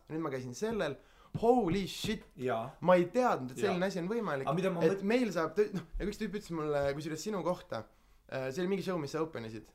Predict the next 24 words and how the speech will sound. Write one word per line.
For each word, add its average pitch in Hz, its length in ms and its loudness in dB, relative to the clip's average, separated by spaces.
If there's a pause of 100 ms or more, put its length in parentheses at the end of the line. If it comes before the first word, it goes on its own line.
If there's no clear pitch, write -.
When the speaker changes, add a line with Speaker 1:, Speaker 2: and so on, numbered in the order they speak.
(140)
Speaker 1:
et 135 160 -6
sinu 220 240 -2
seti 196 240 -2
lõpuks, 170 400 -6
eks 156 140 -10
Karli 196 260 0
ja 139 80 -4
sinu 160 160 -4
seti 170 220 -6
lõpuks, 220 320 -8 (800)
noh, 170 100 -4
mis 170 120 -8
te 170 60 -8
teete 175 240 -4
kahe 147 220 -2
peale 135 240 4 (420)
kakskümmend 208 380 -6
minti, 160 120 -10
on 151 100 -6
ju? 139 180 -6
Speaker 2:
Jah. 110 120 -10 (640)
Speaker 1:
Ta 165 140 0
oli 160 160 0 (100)
juba 143 240 -2